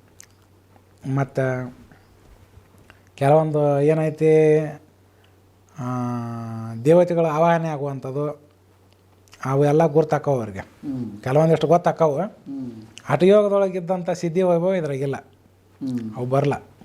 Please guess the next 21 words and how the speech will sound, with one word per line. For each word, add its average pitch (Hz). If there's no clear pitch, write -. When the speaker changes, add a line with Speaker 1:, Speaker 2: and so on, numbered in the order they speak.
Speaker 2:
ಅಂದ್ರೆ 156
ಹಠಯೋಗದಲ್ಲಿ 185
ದೈಹಿಕ 185
ಸಿದ್ಧಿಗಳು, 170
ಅಷ್ಟಮ 156
ಸಿದ್ಧಿಗಳು 147
ಸಿಗ್ತವೆ. 127
Speaker 1:
ಹ್ಮ್. 117
Speaker 2:
ರಾಜಯೋಗದಲ್ಲಿ 190
ಮಾನಸಿಕ 185
ಸಿದ್ಧಿಗಳು 165
Speaker 1:
ಹ್ಮ್. 127
ಇಲ್ಲಿಂದ 147
Speaker 2:
ಸಿಗ್ತವೆ. 143
Speaker 1:
ಮ್ಯಾಗ. 139
Speaker 2:
ಆ, 135
ಮೇಲೆ, 127
Speaker 1:
ಇವು 127
Speaker 2:
ಇಲ್ಲಿಂದ 120
Speaker 1:
ತಳಗೆ 131
Speaker 2:
ಮೇಲೆ 131